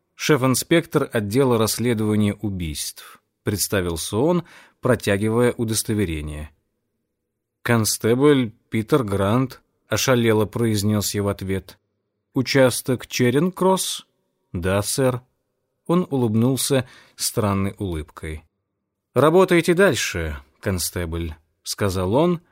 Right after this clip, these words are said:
и, развернувшись, неспешно направился в сторону Джеймс-стрит. «Ура!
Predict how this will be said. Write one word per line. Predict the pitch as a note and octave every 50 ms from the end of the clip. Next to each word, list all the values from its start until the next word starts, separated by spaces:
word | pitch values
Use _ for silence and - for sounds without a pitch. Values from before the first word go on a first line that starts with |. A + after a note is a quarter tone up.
| _ _ _ _ _ _ _
и, | - B2
развернувшись, | C3+ C#3+ C3 A2+ A#2 A#2+ B2+ A#2 A#2 B2 D3 E3 D3 - - - D#3+ D3+ -
неспешно | - A2 A2 G2+ - - - C3+ D3 C#3+ - - - D#3
направился | C#3 B2 A2 - G2+ G#2 G#2+ A2 A#2 A#2+ - - B2+
в | A#2 -
сторону | - - - F#2+ F#2 F#2 F#2 F#2+ G2 G2+ G2 G2+ - _ _ _ _ _ _ _ _ -
Джеймс-стрит. | F2+ D#2+ E2 D#2+ F2+ F#2 F#2 F#2 F#2 E2+ - - - - - - - - - F#2 F2 D#2 D2+ - - - - _ _ _ _ _ _ _ _ _ _ _ _ _ _ _ _ _ _ _
«Ура! | - G#3 A#3+ G#3+ C#3 A#2 A2 G#2+ G#2+ A2 A2+